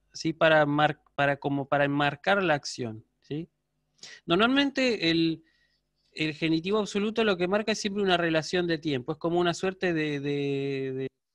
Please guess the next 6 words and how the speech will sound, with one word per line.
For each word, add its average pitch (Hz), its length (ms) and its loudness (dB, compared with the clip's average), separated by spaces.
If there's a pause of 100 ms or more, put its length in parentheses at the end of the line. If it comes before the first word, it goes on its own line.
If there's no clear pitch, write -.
(600)
marcaje, 151 960 2
digamos, 196 540 4
de, 147 240 2
del 143 220 -2
espacio-tiempo, 127 1080 -2 (140)
normalmente. 127 880 -2